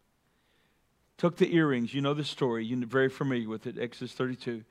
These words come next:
Aaron took the earrings, took the gold, made the golden calf. They began to worship to it. They began to pray to it. They began to rise up and play, they said. They, they, they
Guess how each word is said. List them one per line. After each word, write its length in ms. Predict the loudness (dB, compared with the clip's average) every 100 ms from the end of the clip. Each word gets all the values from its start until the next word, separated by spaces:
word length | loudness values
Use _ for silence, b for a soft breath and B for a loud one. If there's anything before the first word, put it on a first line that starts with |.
| _ _ _ _ _ _ _ _ 4
Aaron 240 | 6 6
took 240 | 4 0 2
the 160 | 2
earrings, 540 | 4 4 2 0 -4 -6
took 220 | -8 -4
the 80 | 0
gold, 600 | 4 4 4 0 -6 0
made 280 | 4 4 4
the 80 |
golden 340 | 4 4 4 -2
calf. 500 | 0 0 0 -6 -16 _ b b b 4
They 120 | 6
began 300 | 6 6 6
to 80 | 8
worship 500 | 10 10 6 -2 -2
to 180 | 0 2
it. 80 |
They 120 | 4 4
began 300 | 4 4 4
to 60 |
pray 300 | 0 6 6
to 220 | 4 0 2
it. 60 |
They 80 | 2
began 340 | 2 2 2 4
to 140 | 2 b b b
rise 340 | 8 10 10 6
up 140 | 2
and 200 | -2 -4
play, 400 | 0 6 8 6
they 160 | 4 0
said. 400 | -2 -2 -2 -2
They, 140 | -6
they, 240 | -2 -4 -4
they 440 | -4 -2 -2 -4